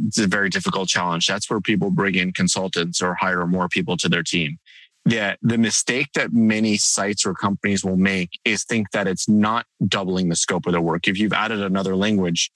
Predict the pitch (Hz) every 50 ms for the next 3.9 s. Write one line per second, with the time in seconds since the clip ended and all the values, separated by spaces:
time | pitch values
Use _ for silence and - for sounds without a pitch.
0 | _ _ - - 120 110 104 101 107 110 107 101 - - - 135 123 127 131 135
1 | 123 104 104 107 101 - 110 117 120 117 107 101 95 95 - - - - - _
2 | _ _ _ - 117 117 110 101 104 101 101 101 95 - - - 104 87 - 113
3 | 113 113 110 101 - 107 101 101 101 98 95 92 - - 92 90 90